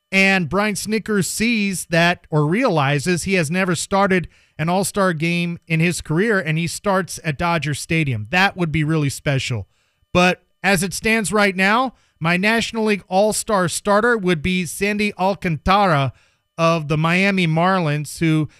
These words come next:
has the lowest E R A, lower than Gonsolin, or just a little bit higher than Gonsolin, but has pitched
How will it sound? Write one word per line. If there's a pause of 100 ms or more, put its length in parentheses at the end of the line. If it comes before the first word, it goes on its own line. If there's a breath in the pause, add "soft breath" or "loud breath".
(140 soft breath)
has
the
lowest
E
R
A, (280 soft breath)
lower
than
Gonsolin,
or
just
a
little
bit
higher
than
Gonsolin,
but
has
pitched